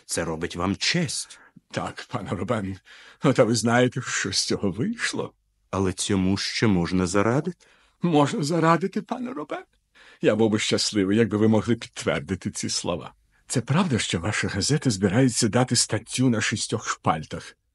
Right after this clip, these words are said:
Speaker 2: про вбивство, що його начебто зображено в мовчанні Гарпократа?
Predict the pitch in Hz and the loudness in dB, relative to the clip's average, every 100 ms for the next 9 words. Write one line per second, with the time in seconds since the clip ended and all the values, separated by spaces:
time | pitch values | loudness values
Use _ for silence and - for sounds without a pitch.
0 | _ - 98 92 113 92 - 117 - 98 | _ -4 -4 -2 -2 -2 -4 -6 0 0
1 | 101 92 - - 98 120 98 82 - 92 | 0 -2 -4 -2 2 2 2 -4 -6 -2
2 | 110 117 110 - 92 92 104 - 101 - | 2 2 2 -4 -4 -2 -4 -2 -4 -4
3 | - - | -10 -16